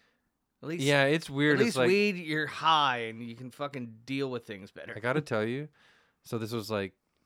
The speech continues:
Speaker 2: fucking three A M on, uh, yeah, Friday of J F L forty-two, outside the comedy bar. Like I said, a bunch of people out there smoking, and every comedian smokes. It's insane.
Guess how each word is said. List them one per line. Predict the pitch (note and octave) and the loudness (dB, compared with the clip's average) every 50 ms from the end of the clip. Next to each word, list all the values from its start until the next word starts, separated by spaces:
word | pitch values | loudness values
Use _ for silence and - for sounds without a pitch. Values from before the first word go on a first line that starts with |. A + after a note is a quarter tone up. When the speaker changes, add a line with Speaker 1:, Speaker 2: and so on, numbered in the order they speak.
| _ _ - | _ _ -20
Speaker 2:
fucking | - A2+ - - G#2+ G2 | -18 -14 -12 -12 -12 -12
three | - - - A2+ A2+ A#2 A#2 | -12 -12 -8 -4 -2 0 0
A | A2+ A2 G#2+ G2+ G2 | 0 0 0 -2 -2
M | G2+ A2 A#2 A2+ | -4 -4 -4 -6
on, | G2+ F#2 F#2 F2+ F#2 F#2 | -6 -6 -6 -8 -8 -10
uh, | F2+ F2+ F2+ F2+ F2+ F#2 F#2+ - _ _ _ _ _ _ _ _ _ _ _ _ _ _ _ _ _ _ _ _ | -10 -10 -10 -12 -12 -14 -16 -20 _ _ _ _ _ _ _ _ _ _ _ _ _ _ _ _ _ _ _ _
yeah, | - A2 A2 A2 G#2 F#2+ D#2+ E2+ | -10 -6 -6 -6 -6 -6 -10 -14
Friday | _ - - G#2 G2 G2 G2+ G#2+ A#2 B2 | _ -12 -8 -6 -4 -4 -4 -4 -4 -4
of | A#2+ A#2 A2+ | -6 -8 -8
J | A2+ A#2 G#2+ | -6 -4 -4
F | A2 A2 - | -4 -4 -4
L | A#2 A2+ | -4 -6
forty-two, | - - A2+ A2+ A#2 A2+ - B2 B2 C#3 D3 C#3+ _ _ _ _ _ _ _ _ _ _ _ - | -4 -4 -4 -4 -4 -6 -4 -4 -4 -4 -6 -8 _ _ _ _ _ _ _ _ _ _ _ -10
outside | A2+ A2 - - A2+ G#2+ G#2+ | -10 -10 -6 -4 -4 -4 -4
the | G#2 G#2 | -6 -8
comedy | - A2 G#2 G#2 A2 A2+ | -6 -6 -4 -4 -4 -6
bar. | A2 A#2 A#2 A#2+ A#2+ B2+ B2+ B2+ | -4 -4 -4 -2 -2 -4 -4 -4
Like | A2+ A2 - A2 | -6 -6 -6 -8
I | G2+ | -8
said, | - - A2+ A2 A2+ A#2 A#2+ | -6 -6 -4 -4 -4 -6 -8
a | |
bunch | G#2 G2 G#2 G#2 G2+ G#2+ | -8 -6 -8 -8 -8 -10
of | - | -10
people | - A2 G#2 G#2+ G#2+ | -10 -10 -8 -6 -8
out | G#2+ G#2 | -8 -8
there | - A2 G#2 | -8 -10 -10
smoking, | - - G#2+ G#2 A2 A2+ - - B2+ B2 - _ - | -10 -10 -10 -10 -10 -10 -10 -12 -14 -14 -14 _ -4
and | C#3 D#3 E3 D#3+ - _ _ _ _ _ _ _ _ _ _ _ _ _ _ _ _ _ _ _ _ _ _ _ _ - | -2 -2 -2 -2 -6 _ _ _ _ _ _ _ _ _ _ _ _ _ _ _ _ _ _ _ _ _ _ _ _ -6
every | C3 D3 E3 D#3+ F3 F#3 E3 | -4 -4 -2 -2 -2 -4 -4
comedian | - - C3 C3 B2 A#2 A#2+ B2 B2 A2+ G#2 | -6 -8 -6 -4 -2 -2 -2 -2 -4 -4 -6
smokes. | F#2+ - - G#2 G2+ G#2 F#2+ D#2 _ _ | -10 -10 -10 -8 -6 -6 -8 -10 _ _
It's | F#2+ - - | -20 -20 -16
insane. | A2 A2+ - - - D3 D3+ D3 A2 F#2 F2 | -16 -16 -10 -6 -4 -2 -2 -2 -4 -8 -12